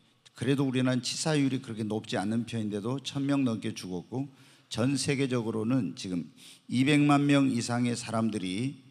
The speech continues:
이 목숨을 잃었습니다. 그리고 지금도 많은 사람들이 죽어가고 있습니다. 그런데 자영업자나 소상공인들은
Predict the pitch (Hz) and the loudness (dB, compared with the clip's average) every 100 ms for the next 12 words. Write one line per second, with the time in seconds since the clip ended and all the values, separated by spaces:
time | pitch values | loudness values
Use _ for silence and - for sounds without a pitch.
0 | - 90 95 117 - 120 117 98 - 107 | -12 -6 -4 -2 -2 0 0 -2 -4 -2
1 | 104 - 82 69 64 - _ _ _ - | -2 -2 -6 -6 -10 -20 _ _ _ -2
2 | 120 131 131 - 123 143 143 135 120 139 | 2 4 2 0 0 2 2 2 2 2
3 | 131 131 127 123 127 123 139 151 - - | 2 2 2 0 0 0 0 -2 -10 -20
4 | - - 127 135 131 131 135 120 - 101 | -8 -2 4 4 4 2 2 2 0 -2
5 | 78 - - _ _ _ _ - 139 139 | -4 -8 -20 _ _ _ _ 2 4 6
6 | 143 131 - 123 139 139 117 - 131 131 | 4 2 2 4 6 4 2 2 4 4
7 | 120 113 - - 131 123 131 127 131 123 | 4 0 -6 -2 0 0 0 4 4 4
8 | 117 113 127 92 - | 2 2 2 0 -6